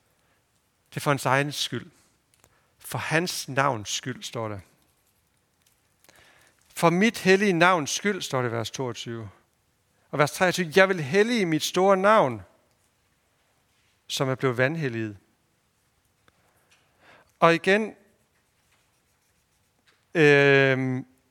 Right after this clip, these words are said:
i vers toogtredive, "Det er ikke for jeres skyld, jeg gør dette," siger Gud Herren. "Det skal I vide."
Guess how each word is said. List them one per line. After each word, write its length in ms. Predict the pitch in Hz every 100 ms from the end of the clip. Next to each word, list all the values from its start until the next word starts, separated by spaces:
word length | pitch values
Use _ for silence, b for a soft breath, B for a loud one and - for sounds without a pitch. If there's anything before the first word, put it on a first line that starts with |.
| -
i 120 | 151
vers 200 | 151 -
toogtredive, 440 | 208 185 - 156
"Det 140 | 160 196
er 40 |
ikke 140 | 233
for 100 | 220
jeres 380 | 196 175 226 247
skyld, 280 | - 190 175
jeg 80 | 160
gør 200 | 156 147
dette," 220 | 147 139
siger 280 | - 135 131
Gud 220 | - 127
Herren. 340 | 117 123 123 - _ _ _ _ _
"Det 180 | 247 226
skal 160 | -
I 100 | 139
vide." 400 | 120 123 127 123